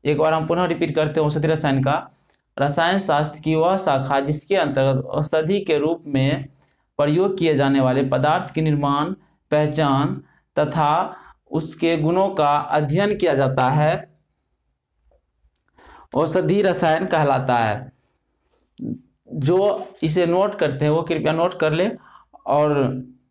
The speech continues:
इसी प्रकार से हम बताएंगे कि, अम, ट्वेल्थ का chemistry का यह starting है, इसीलिए परिभाषा हो, हो रहा है, मतलब परिभाषा सब लिखा रहे हैं, Starting chapter इसीलिए परि-, परिभाषा लिखा रहे हैं। उस, इसके बाद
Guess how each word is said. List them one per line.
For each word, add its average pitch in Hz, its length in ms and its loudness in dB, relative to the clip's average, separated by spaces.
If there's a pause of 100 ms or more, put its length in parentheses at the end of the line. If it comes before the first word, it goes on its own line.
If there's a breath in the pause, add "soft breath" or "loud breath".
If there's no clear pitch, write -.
(960)
इसी 165 180 2
प्रकार 175 360 2
से 170 160 0
हम 170 380 0 (260 loud breath)
बताएंगे 160 520 0
कि, 151 480 0 (280 loud breath)
अम, 139 420 0
ट्वेल्थ 180 560 -2
का 190 80 2
chemistry 170 520 -2
का 156 140 2
यह 156 360 2
starting 165 560 0 (180)
है, 156 180 2
इसीलिए 165 340 0
परिभाषा 156 500 2
हो, 135 300 -2
हो 135 120 -2
रहा 139 140 2
है, 175 160 -4 (320 loud breath)
मतलब 139 240 0
परिभाषा 156 420 2
सब 156 140 0
लिखा 151 280 2
रहे 147 120 2
हैं, 135 200 2
Starting 170 360 -2
chapter 160 240 -2
इसीलिए 156 320 -2
परि-, 143 300 -2
परिभाषा 151 400 0
लिखा 147 260 0
रहे 139 140 0
हैं। 170 120 -8 (360 soft breath)
उस, 165 120 0
इसके 160 280 0
बाद 156 340 0